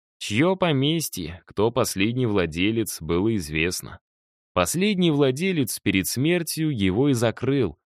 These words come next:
Наследники попасть так и не смогли, а взломать так целое состояние потратили,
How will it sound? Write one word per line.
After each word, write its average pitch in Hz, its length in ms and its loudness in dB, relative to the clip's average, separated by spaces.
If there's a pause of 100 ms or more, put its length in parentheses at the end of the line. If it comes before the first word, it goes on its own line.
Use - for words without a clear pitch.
(260)
Наследники 156 720 -2
попасть 127 560 -2
так 147 200 -4
и 143 40 0
не 127 140 0
смогли, 123 560 -2 (280)
а 113 100 2
взломать 101 840 0
так 92 240 -2
целое 123 460 0
состояние 117 800 0
потратили, 120 760 -2